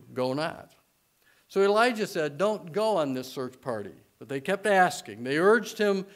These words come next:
until he was embarrassed about it. He was ashamed. Uh, I've often asked, why did they want to do that? Maybe they wanted closure.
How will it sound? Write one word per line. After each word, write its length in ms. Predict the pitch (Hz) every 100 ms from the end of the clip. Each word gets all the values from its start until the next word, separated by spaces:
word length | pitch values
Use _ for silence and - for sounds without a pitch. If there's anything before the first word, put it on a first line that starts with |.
| - -
until 360 | 165 196 190
he 120 | 190
was 200 | 190 165
embarrassed 580 | 170 160 180 202 190 -
about 280 | 135 120 110
it. 40 |
He 60 | 127
was 160 | 143 143
ashamed. 720 | - 180 185 160 98 78 - _ _ - - - _ -
Uh, 320 | 156 160 151 - -
I've 160 | 220 233
often 320 | 269 262 208
asked, 320 | 202 190 -
why 340 | 180 208 240
did 160 | 214 180
they 100 | 180
want 320 | 165 170 170
to 40 | 156
do 280 | 120 143 131
that? 140 | 117
Maybe 260 | 156 214 240
they 120 | 214
wanted 360 | 190 180 147
closure. 760 | - 175 175 170 120 117 82